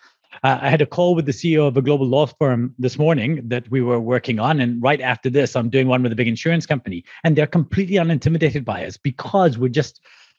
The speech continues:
we're, we're just so easy to deal with and we make it such a relaxing thing. And our whole look plays into that. When we started taking ourselves too seriously and when I was wearing the suit and tie, again,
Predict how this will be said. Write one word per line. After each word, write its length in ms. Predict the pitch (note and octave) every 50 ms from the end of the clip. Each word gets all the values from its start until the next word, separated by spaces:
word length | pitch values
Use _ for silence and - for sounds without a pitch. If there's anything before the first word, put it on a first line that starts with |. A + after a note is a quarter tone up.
| _ _ _
we're, 280 | C3+ C3+ C#3 C#3+ C3 - -
we're 140 | C3 C#3 B2
just 360 | A#2 E3+ E3 - - _ -
so 220 | - - E3+ D#3
easy 500 | D#3+ C#3 C#3 D3 D3 C#3 B2+ D3+ D3+ C#3+ B2
to 120 | - C#3+
deal 260 | B2 G#2+ C#3 C#3+ C#3
with 220 | C3 C3+ B2+ B2+ -
and 80 | B2+
we 100 | B2 B2
make 220 | B2 C#3+ C#3 - D3
it 100 | A#2+ -
such 280 | - - C#3 B2+ -
a 40 | D3+
relaxing 540 | B2+ B2 B2 B2+ C3+ C3 - - C3 A#2 G#2+
thing. 220 | - D#3+ C#3 A#2+
And 80 | A#2 A#2
our 140 | C3+ D#3 C#3+
whole 200 | - F3+ E3+ C3
look 280 | A2+ C3+ D#3 D3 - -
plays 260 | - C#3 B2+ A2+ G2
into 220 | C3+ C#3+ B2+ -
that. 320 | B2 F#2+ E2 - - - - _ _ _ _ _ _ _ _ _ _ _ _ _ -
When 340 | - - D3 C#3+ C#3+ D3 C#3+
we 100 | C3 C#3
started 400 | - - - D#3 E3+ F#3 F#3 -
taking 220 | - E3+ E3 D#3+
ourselves 240 | D3 C3 - C#3+ C3 -
too 120 | - A#2
seriously 400 | - - G3 F#3 E3+ C#3+ - C3
and 80 | A#2+ A#2
when 100 | C3 B2+
I 60 | B2+
was 320 | B2 A#2 C#3+ D3+ E3+ C3
wearing 220 | C3 C#3+ C3+ B2+ B2
the 60 | A#2+
suit 220 | - - B2+ -
and 100 | - B2
tie, 220 | - A#2 G2+ F#2 F2+
again, 400 | G2 G#2+ A#2+ E3+ E3+ D#3 D3